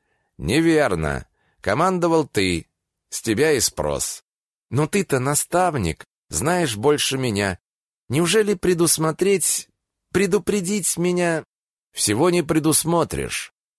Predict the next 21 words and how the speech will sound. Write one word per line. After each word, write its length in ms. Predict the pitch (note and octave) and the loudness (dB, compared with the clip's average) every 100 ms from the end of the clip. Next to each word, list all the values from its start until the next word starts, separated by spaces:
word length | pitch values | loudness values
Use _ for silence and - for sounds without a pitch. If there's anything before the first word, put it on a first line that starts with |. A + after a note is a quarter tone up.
| _ | _
В 140 | - C#2+ | -12 -2
бою 300 | F#2+ C#3 E3+ | 2 4 2
дело 340 | G#2 D#3+ D#3+ | 2 2 2
по-всякому 720 | - C3+ A#2 D#3 D#3 A2 F2+ | 2 -2 0 0 0 0 0
поворачивается. 1120 | E2 E2 E2 D2+ C2+ - C2+ B1+ - - A#1 - _ _ _ _ _ - | 0 0 0 0 -4 -6 -4 -6 -6 -6 -8 -14 _ _ _ _ _ -6
А 140 | G2 | -2
воеводами 840 | A2 C3 C#3 D3 F3+ E3 D#3 D#3 - | 2 2 2 2 2 2 0 -2 -2
и 80 | B2+ | -2
другими 480 | A#2 A#2 C3 B2 | 0 0 -2 -2
начальными 760 | A#2 A2+ - A#2+ A#2+ A#2 A#2 A#2 | -2 -2 0 0 0 0 0 0
людьми 560 | G#2+ G2+ G2 C3 D3+ - | 0 -2 0 0 -2 -4
не 120 | A2 | -4
рождаются. 960 | C3+ D3 G#2 D#2+ D#2 D2 C2 - C2+ A#1 _ _ _ _ | 0 0 0 -2 0 -2 -4 -4 -4 -6 _ _ _ _
Этому 400 | F2+ A2+ A2 G#2+ | -2 0 2 2
учатся, 680 | D3+ E3 F#2+ - - C#2+ - _ | 2 0 -2 0 0 -2 -4 _
так 240 | B2+ D#3 | -4 -2
же, 180 | B2+ D3 | -2 -2
как 300 | - C#3+ - _ | 0 -2 -2 _
и 100 | B2+ | -2
другим 520 | F#2+ F2+ E2 B2 B2 | 0 0 0 -2 0
искусствам. 720 | A2+ - F#2+ C#2 - A#1 G#1 | -2 -2 -4 -4 -4 -10 -12